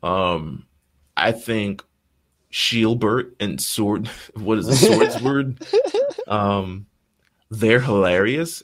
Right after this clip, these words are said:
Speaker 1: and I
Speaker 2: Yeah.
Speaker 1: hope they include them in the anime
Speaker 2: They
Speaker 1: at
Speaker 2: have
Speaker 1: some
Speaker 2: to be
Speaker 1: point.
Speaker 2: in the anime. They have to be in the
Speaker 1: Because
Speaker 2: anime.
Speaker 1: they're funny. Don't get
Speaker 2: Yeah.
Speaker 1: me wrong.
Speaker 2: Yeah.
Speaker 1: Um, so many other things that went, like, the, first of all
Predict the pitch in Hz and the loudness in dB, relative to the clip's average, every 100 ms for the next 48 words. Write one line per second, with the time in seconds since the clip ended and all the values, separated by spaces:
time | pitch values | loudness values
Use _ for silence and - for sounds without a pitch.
0 | _ - 87 92 104 95 98 95 95 95 | _ -4 0 0 0 -4 -6 -8 -4 -4
1 | 90 95 90 87 80 76 151 147 151 185 | -2 -4 -2 -2 0 2 4 4 4 2
2 | - 160 165 160 151 139 123 120 107 85 | 2 2 4 4 2 0 0 -4 -8 -10
3 | - 110 127 131 139 - 113 107 - 107 | -6 -4 -4 -4 -4 -4 -2 0 2 2
4 | 104 101 104 - _ _ _ - 98 104 | 2 0 -6 -12 _ _ _ -14 -4 2
5 | 117 131 123 - - 139 135 95 76 - | 4 4 0 -6 -2 2 4 2 -4 -10
6 | _ 110 104 110 - 92 87 73 - 117 | _ -6 -2 -2 -4 -8 -10 -12 -14 -20
7 | _ _ - 87 - 98 95 92 85 85 | _ _ -16 -10 -4 -2 -2 -4 -6 -8
8 | - - - - 123 135 135 117 117 110 | -12 -14 -10 -4 -2 0 0 0 0 -2
9 | 113 110 110 - - 101 - - 95 87 | -4 -4 -4 -6 -6 -8 -10 -8 -6 -6
10 | _ 98 90 85 - _ _ _ _ _ | _ -4 -2 -4 -8 _ _ _ _ _
11 | _ - 185 175 110 98 76 | _ -4 0 0 0 0 -2